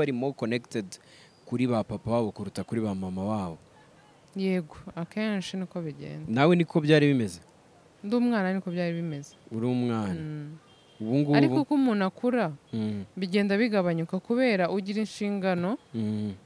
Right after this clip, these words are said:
Speaker 2: eh, bikaba ubwo nyine hari ibintu bigabanyutse.
Speaker 1: Mm.
Speaker 2: Ka-, usibye no ku babyeyi, no ku nshuti zisanzwe
Speaker 1: Mm.
Speaker 2: cyangwa mu miryango, hari ukuntu ibintu bimwe na bimwe bigenda bigabanyuka kubera inshingano uba wagize.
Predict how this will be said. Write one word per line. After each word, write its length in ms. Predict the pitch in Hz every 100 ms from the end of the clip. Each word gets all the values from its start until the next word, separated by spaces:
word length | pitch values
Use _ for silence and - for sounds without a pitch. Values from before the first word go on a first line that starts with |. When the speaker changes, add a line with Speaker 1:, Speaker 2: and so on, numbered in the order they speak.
| -
Speaker 2:
eh, 800 | 180 185 185 185 185 180 - 196
bikaba 340 | 196 - 220 208
ubwo 240 | 185 269
nyine 220 | 269 254
hari 160 | 233 220
ibintu 220 | 190 185
bigabanyutse. 680 | 165 165 190 214 175 - - - -
Speaker 1:
Mm. 480 | 107 107 107 101 90 - -
Speaker 2:
Ka-, 200 | 220 220
usibye 340 | 208 269 220
no 100 | 220 233
ku 120 | 214
babyeyi, 540 | 190 175 220 214 185
no 120 | 196
ku 140 | 247 214
nshuti 280 | - - 233
zisanzwe 760 | 208 - 202 226 214 220 208 208
Speaker 1:
Mm. 40 |
Speaker 2:
cyangwa 260 | 214 202 202
mu 120 | 202
miryango, 720 | 190 175 160 165 160 160 170 196 - - - - -
hari 140 | 202
ukuntu 560 | 202 202 196 196 190 196 - - - - - -
ibintu 280 | 185 196 196
bimwe 200 | 196 226
na 100 | 247 226
bimwe 140 | 214
bigenda 260 | 180 190 208
bigabanyuka 440 | 208 190 165 175
kubera 220 | 170 196 190
inshingano 440 | - 170 156 156
uba 160 | 160 175
wagize. 440 | 160 143 135